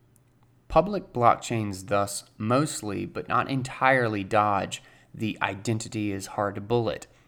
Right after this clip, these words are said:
and take care of its remaining problem of identifying the most powerful miners at a higher, wet social level, where it is probably more appropriate, rather than trying to securely map such an inherently wet,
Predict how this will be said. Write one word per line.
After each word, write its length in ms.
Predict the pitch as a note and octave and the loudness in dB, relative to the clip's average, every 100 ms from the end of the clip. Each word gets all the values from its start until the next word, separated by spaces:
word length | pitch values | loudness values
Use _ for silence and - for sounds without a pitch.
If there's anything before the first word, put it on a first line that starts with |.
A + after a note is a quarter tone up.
| - - | -16 -6
and 160 | G#2+ | -4
take 240 | G#2 A2+ - | 0 -2 -2
care 220 | - B2+ | 0 0
of 100 | A2 | 0
its 180 | - - | -2 -4
remaining 440 | G2+ A#2+ D3 C3 | 0 2 2 0
problem 420 | B2+ G2+ G2+ G2+ | 0 0 0 0
of 140 | G2 G2 | -2 -2
identifying 640 | G2 A#2+ A#2+ A2 G#2 G#2 | -2 -2 0 0 0 0
the 80 | G2+ | -2
most 260 | G2 G2 - | -4 -6 -10
powerful 520 | - C#3 D3+ C3+ A2 | 0 0 0 -2 -6
miners 520 | G2 F2 F#2 F#2 - - - - _ - | -4 -6 -6 -8 -12 -18 -20 -20 _ -2
at 140 | G#2 | 0
a 60 | G2 | 0
higher, 640 | - A#2 A#2 A2+ A2 G#2+ - _ - | 0 2 4 4 0 -4 -14 _ -10
wet 460 | G#2 A2+ A2+ - - _ - | 2 6 6 6 -8 _ -12
social 680 | - - B2+ B2 - F#2 F#2 | -6 0 0 0 -2 -4 -2
level, 480 | G2 C#2+ B1+ - - - - - | -4 -4 -6 -10 -14 -20 -20 -2
where 240 | A2 G#2+ | 2 2
it 80 | G#2 | 2
is 100 | F#2 | -4
probably 880 | - - C#3+ D3+ A#2 G2 F#2+ G2 A#2 | -6 2 2 2 0 -4 -4 -4 -2
more 380 | G#2 G2+ G2+ - | -2 0 0 -2
appropriate, 800 | - - C3+ C3 F#2 - - - | -6 -2 -2 -2 -6 -6 -10 -16
rather 340 | - A2+ A2 G#2+ | -2 6 6 4
than 220 | G2 G#2 | -2 -4
trying 420 | - C3+ C3+ A#2 | 0 2 4 2
to 140 | A2 G2+ | -2 -6
securely 540 | - - A2 G#2 G2 | -8 -6 -6 -4 -4
map 440 | F#2+ F#2+ A2 A#2 | -2 2 2 2
such 300 | - - G#2 | -2 -4 -2
an 100 | G2 | -4
inherently 640 | F#2 - - G#2+ G2+ - G2 | -6 -4 -2 0 -2 -4 -4
wet, 480 | G2 A2+ G#2 - | 2 4 2 0